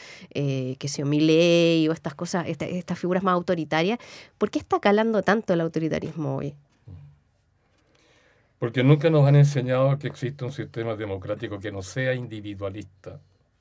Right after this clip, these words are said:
Speaker 2: y liberal, ¿no? Porque, uh, esto es muy largo de explicar,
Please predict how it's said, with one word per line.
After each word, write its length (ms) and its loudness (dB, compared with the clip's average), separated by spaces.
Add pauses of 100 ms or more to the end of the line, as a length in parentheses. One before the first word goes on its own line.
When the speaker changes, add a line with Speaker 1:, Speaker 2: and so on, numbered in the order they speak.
(180)
Speaker 2:
y 100 -16
liberal, 460 -12 (880)
¿no? 80 -18 (1080)
Porque, 480 -10
uh, 260 -10
esto 160 -14
es 60 -14
muy 140 -12
largo 200 -10
de 60 -8
explicar, 300 -14